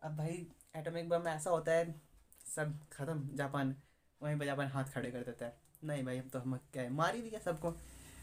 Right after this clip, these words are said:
और यहाँ से ये भी गया, हिरोशिमा नागासाकी पे भी गिरा दिया, Little boy और fat man बम। जापान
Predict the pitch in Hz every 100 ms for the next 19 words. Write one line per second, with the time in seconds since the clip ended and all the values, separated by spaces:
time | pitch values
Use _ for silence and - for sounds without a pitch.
0 | - 143 147 143 147 165 156 175 240 -
1 | - - - - - - - - - -
2 | 160 151 135 113 113 - _ _ _ _
3 | _ _ _ 143 147 147 160 165 139 147
4 | 139 139 143 139 139 139 156 247 - -
5 | 143 139 143 139 170 175 - 127 147 180
6 | 254 - _ 151 160 262 - - _ _
7 | _ - - _ _ - - _ _ -
8 | - 143 139 139 160 170